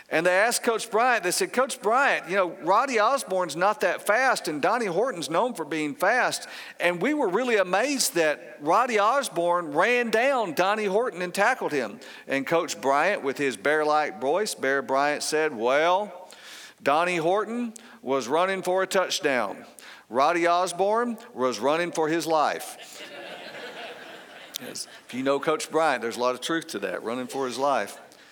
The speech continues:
You are in a fight for your life. You are running for your life. There is a war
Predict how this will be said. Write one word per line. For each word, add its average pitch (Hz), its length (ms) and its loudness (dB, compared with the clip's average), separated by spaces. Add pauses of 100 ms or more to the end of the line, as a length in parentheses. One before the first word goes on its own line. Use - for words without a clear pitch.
(480)
You 208 280 0
are 165 120 4
in 180 200 2
a 151 100 2
fight 180 540 0
for 165 80 -2
your 180 200 0
life. 123 540 2
You 175 180 -2
are 139 140 2
running 160 320 0
for 156 140 -6
your 151 200 -2
life. 120 320 2
There 165 200 2
is 135 120 0
a 127 120 0
war 147 640 0